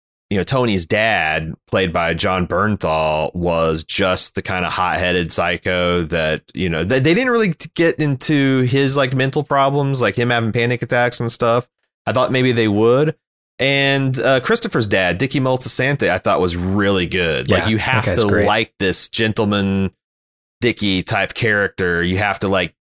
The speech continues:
Speaker 1: get him right away 'cause he does some, you know, he gets up to some heinous shit in this movie. Uh, but you have to believe that he would be this l-, figure that looms large over several people's lives that makes a
Speaker 2: Mm-hmm.
Speaker 1: huge impression. And I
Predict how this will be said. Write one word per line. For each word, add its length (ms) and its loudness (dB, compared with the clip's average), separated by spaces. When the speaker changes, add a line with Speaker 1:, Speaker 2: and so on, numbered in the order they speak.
Speaker 1:
get 200 -2
him 340 -2
right 200 0
away 380 0
'cause 140 -2
he 80 -2
does 200 0
some, 320 -2
you 100 -2
know, 80 0
he 80 -2
gets 160 -4
up 120 -2
to 80 -4
some 120 -4
heinous 300 0
shit 240 -2
in 40 -6
this 180 -4
movie. 420 -4
Uh, 480 -2
but 120 -2
you 100 0
have 240 0
to 60 -4
believe 520 0
that 140 2
he 200 0
would 220 0
be 220 0
this 440 0
l-, 200 0
figure 360 0
that 140 2
looms 500 2
large 420 2
over 180 2
several 360 0
people's 400 -2
lives 640 0
that 180 -2
makes 240 -2
a 40 -4
Speaker 2:
Mm-hmm. 200 2
Speaker 1:
huge 240 2
impression. 520 -2
And 100 -2
I 80 -4